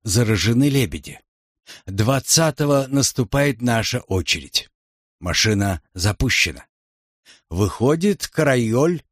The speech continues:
поимели по полной», предположил Франк. «Ею манипулировали с самого начала. И всё это было запрограммировано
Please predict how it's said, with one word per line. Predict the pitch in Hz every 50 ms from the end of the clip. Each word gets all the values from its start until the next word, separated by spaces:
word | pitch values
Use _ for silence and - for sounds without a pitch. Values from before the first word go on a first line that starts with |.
| _
поимели | - 135 120 113 110 104 104 104 117 127
по | - 160 151
полной», | - - 208 196 156 104 78 67 - - _ _ _ _ _ -
предположил | - 101 - - 92 85 82 80 76 85 80
Франк. | - - - 87 67 - - _ _ _ _ _ _ _ _ _ _ _ - - - -
«Ею | - 85 87 107 117 127 127 123 123 120 113
манипулировали | 107 110 120 120 120 101 - 110 104 104 117 131 143 139 135 131 131
с | 117
самого | - - 120 110 110 120 123 117 127
начала. | 123 139 143 - - 190 190 170 101 - - _ _ _ _ _ _ _ _ _ _ _ _ - - - _
И | 85 78
всё | 73 - - 90 87 85 - -
это | 87 98 117 135 135 - 113
было | 90 90 120 127 127 127 113
запрограммировано | 92 120 113 - 120 117 98 95 113 113 120 139 165 180 151 139 127 127 123 131 113